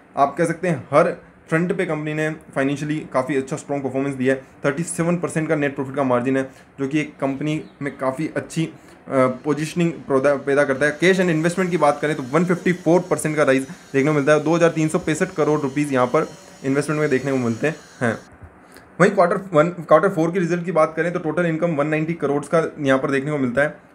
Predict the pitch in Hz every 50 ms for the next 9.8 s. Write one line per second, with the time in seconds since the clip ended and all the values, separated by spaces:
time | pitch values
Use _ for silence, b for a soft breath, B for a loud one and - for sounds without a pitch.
0 | - - 127 131 131 131 135 - 135 131 127 143 - - 135 143 151 143 156 151
1 | 160 151 151 147 135 131 139 147 139 139 151 - - - - - - - 131 131
2 | 131 123 131 143 156 170 165 - 170 156 147 139 - 156 143 156 160 156 156 156
3 | 151 156 156 - - - - 147 135 - 151 147 151 127 131 139 147 - - -
4 | 135 135 147 165 - 170 160 160 165 160 160 156 147 143 147 - 151 139 139 143
5 | 147 151 - - 139 139 135 135 135 139 135 135 - 139 135 - - 156 139 139
6 | 139 139 139 135 147 147 143 139 135 147 147 135 131 131 135 131 - 156 - -
7 | - - 143 139 165 147 143 147 135 135 139 135 135 B B B B B B B
8 | - - 196 196 190 196 170 185 190 190 185 190 - - - - 147 147 151 156
9 | 156 - 160 - 170 165 151 143 135 139 160 156 - - 160 175